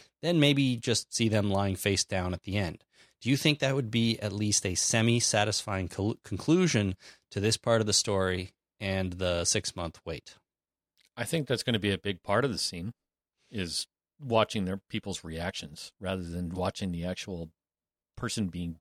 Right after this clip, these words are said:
Speaker 2: beat to death with the bat.
Speaker 1: But the main question is, are we going to know who's getting beaten to death while we see their reactions, or are we gonna see the reactions of the other characters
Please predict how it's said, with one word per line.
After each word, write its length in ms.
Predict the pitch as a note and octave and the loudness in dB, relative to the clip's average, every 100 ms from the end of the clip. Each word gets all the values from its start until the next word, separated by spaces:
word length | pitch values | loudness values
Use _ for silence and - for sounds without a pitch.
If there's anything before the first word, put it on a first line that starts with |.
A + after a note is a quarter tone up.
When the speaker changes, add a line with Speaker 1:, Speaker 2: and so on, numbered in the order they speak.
| - | -10
Speaker 2:
beat 180 | G2+ - | -10 -8
to 80 | |
death 340 | E2+ E2+ E2+ - | -10 -6 -8 -8
with 120 | E2 _ | -14 _
the 80 | - - | -20 -16
bat. 300 | E2 E2 - _ _ | -12 -12 -14 _ _
Speaker 1:
But 100 | G#2+ | -4
the 80 | C3+ | 4
main 220 | C3 F3 | 6 6
question 460 | F#3+ D#3+ D3+ - A2+ | 4 2 2 2 2
is, 480 | F2+ E2+ - - - _ _ - | 0 0 -2 -4 -8 _ _ -4
are 160 | B2 C#3 | 2 4
we 140 | D3+ | 4
going 280 | C#3 C3 B2 | 4 4 2
to 120 | - | 0
know 420 | G2+ G2 A#2+ D3+ | 0 4 6 6
who's 240 | E3 E3+ D3 | 6 4 4
getting 340 | C3+ C3 A2+ - | 2 2 0 -2
beaten 280 | A#2 A#2+ | -4 -2
to 80 | G#2 | -2
death 340 | G2 F#2+ F#2 - | 2 2 2 -2
while 340 | F#3 G#2+ G2+ G2 | -8 2 4 4
we 100 | G2 | 4
see 220 | - G#2+ | 2 4
their 160 | G2+ F#2 | 2 2
reactions, 720 | F#2 F#2 F#2 - F2+ F2 - | 0 0 0 -2 -6 -6 -6
or 180 | G2+ F#2+ | -4 0
are 80 | F#2 | 2
we 120 | G2 | 0
gonna 260 | F#2 A#2+ E3 | 2 4 6
see 260 | - A2+ | 4 2
the 100 | G2+ F#2 | 0 0
reactions 840 | F#2 F#2 G2+ - A#2+ A2 G2 - _ _ - | 0 2 0 0 0 2 0 -4 _ _ -4
of 160 | G#2+ G2+ | -2 2
the 120 | G#2 | 2
other 140 | G2 | 2
characters 640 | F#2+ - F#2+ F#2 G2+ F2+ | -2 0 0 0 -4 -2